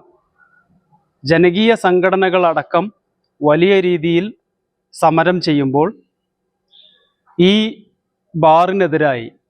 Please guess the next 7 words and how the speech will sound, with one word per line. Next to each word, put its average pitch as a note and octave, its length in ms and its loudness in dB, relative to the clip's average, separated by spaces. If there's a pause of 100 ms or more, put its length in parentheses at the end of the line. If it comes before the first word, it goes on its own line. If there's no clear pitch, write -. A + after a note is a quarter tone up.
(180)
ബി E3 80 4 (120)
പി F#3+ 200 4
അങ്ങാടിയിൽ F3 440 -2 (1200)
രണ്ട് F#3+ 300 2 (380)
വിദ്യാഭ്യാസ F3+ 600 2 (140)
സ്ഥാപനങ്ങൾക്ക്, D3+ 800 -2 (480)
വലിയ E3 240 4